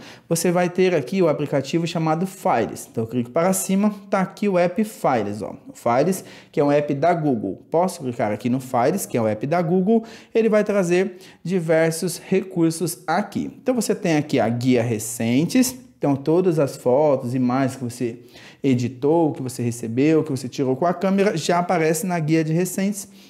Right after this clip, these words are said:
E você tem filtros aqui em cima, ó. Pode ser tudo, pode ser os meus screenshots, fotos aqui do Telegram, de imagens, Google Fotos,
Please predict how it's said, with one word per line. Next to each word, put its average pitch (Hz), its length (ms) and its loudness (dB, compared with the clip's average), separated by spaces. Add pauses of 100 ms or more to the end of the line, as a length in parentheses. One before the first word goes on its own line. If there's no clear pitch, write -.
(100)
E 196 60 -4
você 208 200 0
tem 202 200 2
filtros 190 500 2
aqui 185 200 0
em 226 40 4
cima, 170 460 0
ó. - 220 -20 (120)
Pode 143 240 0
ser 117 200 0
tudo, 220 680 2 (420)
pode 156 280 2
ser 143 180 -2
os 127 160 -2
meus 127 180 0
screenshots, 170 840 0 (160)
fotos 135 440 -2
aqui 123 140 -8
do 131 100 -8
Telegram, 196 600 2 (200)
de 131 180 0
imagens, 180 800 0
Google 143 480 2
Fotos, 165 540 2